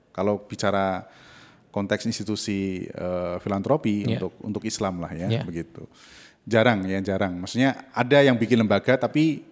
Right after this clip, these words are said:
Speaker 1: outputnya atau tujuannya itu berbeda.
Speaker 2: Oke.
Speaker 1: Gitu. Tapi insya Allah Rumah Zakat, eh, saya bisa menjamin, eh, visinya, eh, berbeda dengan yang lain gitu. Karena saya,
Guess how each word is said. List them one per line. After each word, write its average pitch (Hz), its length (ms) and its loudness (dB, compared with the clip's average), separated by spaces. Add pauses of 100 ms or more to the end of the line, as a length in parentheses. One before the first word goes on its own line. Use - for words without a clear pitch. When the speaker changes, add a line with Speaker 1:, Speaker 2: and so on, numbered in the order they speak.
(600)
Speaker 1:
outputnya 131 560 2
atau 143 140 2
tujuannya 113 340 4
itu 143 80 2
berbeda. 90 480 0 (140)
Speaker 2:
Oke. 104 380 -6
Speaker 1:
Gitu. 87 520 -8
Tapi 110 240 2
insya 139 160 4
Allah 143 240 6 (540)
Rumah 117 280 2
Zakat, 107 380 2 (460)
eh, 92 440 -4
saya 113 320 0
bisa 113 260 -2
menjamin, 101 760 0
eh, - 220 -12
visinya, 113 680 -2 (680)
eh, 80 340 -10 (180)
berbeda 113 400 4
dengan 98 300 0
yang 90 60 -2
lain 90 200 -4 (220)
gitu. - 320 -14 (760)
Karena 113 180 -2
saya, 123 260 4